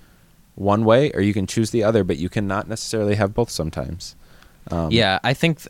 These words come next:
Speaker 2: w-, one of the elements that makes, uh, La La Land a lot like Whiplash is that it's, it really shows, uh, what it's like for people when they chase a dream, and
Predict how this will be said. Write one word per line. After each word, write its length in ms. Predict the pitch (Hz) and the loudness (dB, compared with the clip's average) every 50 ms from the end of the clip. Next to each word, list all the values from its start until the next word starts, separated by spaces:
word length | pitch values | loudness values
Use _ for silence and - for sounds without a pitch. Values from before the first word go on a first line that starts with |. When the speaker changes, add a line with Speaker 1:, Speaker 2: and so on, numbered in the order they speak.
| - - | -12 -10
Speaker 2:
w-, 160 | 113 110 - - | -8 -8 -6 -4
one 220 | 147 139 143 151 | 0 2 2 2
of 80 | 147 127 | 4 2
the 140 | 120 - - | 2 2 2
elements 380 | 120 123 117 113 110 104 104 - | 2 2 2 2 0 0 -2 -2
that 120 | - 101 95 | -2 -2 -2
makes, 540 | 95 104 107 - - - - - - - - - _ _ _ _ - - - | 0 -2 -4 -2 -2 -2 0 0 0 -2 -6 -10 _ _ _ _ -12 -10 -4
uh, 360 | - 98 104 101 95 95 92 85 | 0 2 2 4 2 2 0 0
La 200 | 98 107 110 107 | 0 0 0 0
La 40 | 98 | 0
Land 220 | 101 101 101 95 | -2 -2 -2 -2
a 40 | 95 | -2
lot 200 | 87 101 101 73 | 0 0 0 0
like 140 | 98 92 - | -2 -4 -2
Whiplash 520 | 110 104 - 120 117 123 135 - - - - - | -4 -2 0 0 -2 -2 -2 -4 -10 -12 -10 -8
is 220 | 101 98 87 - | -6 -6 -6 -2
that 240 | - 92 85 71 - - | -2 -2 -2 -2 -4 -6
it's, 480 | 85 90 82 - - - - - - - - _ _ _ _ _ _ _ _ - _ | -8 -8 -4 -2 0 0 2 0 0 -4 -10 _ _ _ _ _ _ _ _ -14 _
it 140 | - 127 113 | -2 -2 0
really 400 | 104 110 113 120 127 131 139 135 | 0 0 2 4 4 6 4 4
shows, 800 | 131 - - 113 104 107 110 104 98 90 - - - - - - - _ _ | 4 2 2 2 2 2 2 0 -2 -4 -4 -6 -4 -4 -6 -8 -12 _ _
uh, 480 | - 95 92 90 92 87 82 80 71 - - _ _ _ _ _ - _ _ _ _ _ _ _ _ - - | -4 -2 -2 0 -2 -2 -2 -4 -6 -8 -14 _ _ _ _ _ -20 _ _ _ _ _ _ _ _ -20 -20
what 280 | - 127 123 120 123 117 | -14 -4 0 2 2 2
it's 180 | 104 - - - | 2 -2 -2 0
like 200 | 107 107 110 - | 0 -2 -2 -4
for 300 | - 110 95 92 90 85 | -6 -2 -2 -2 -2 0
people 540 | - - 113 101 - 98 87 90 87 76 71 | -2 -4 -4 -2 -4 -2 -2 -2 -2 -4 -4
when 140 | 85 95 90 | -6 -6 -6
they 100 | 90 90 | -6 -6
chase 320 | - - 82 85 - - | -6 -6 -6 -6 -6 -6
a 60 | 95 | -6
dream, 460 | 85 90 87 90 85 92 95 98 107 - - - _ | -8 -8 -8 -6 -6 -4 -6 -6 -8 -10 -14 -20 _
and 600 | - 104 107 95 82 87 82 82 85 - - - | -6 -4 -2 -2 -2 -4 -6 -8 -6 -6 -6 -6